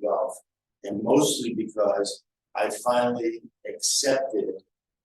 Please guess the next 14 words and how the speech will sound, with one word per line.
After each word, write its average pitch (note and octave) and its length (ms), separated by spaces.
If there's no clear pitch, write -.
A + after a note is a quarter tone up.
the - 180
fact - 380
I G#2+ 100
had - 200
to G#2+ 120
do G#2+ 180
more. G#2 500
And G2 380
I G#2 160
wanted G#2+ 460
the - 80
results - 920
if G2 220
I G#2 80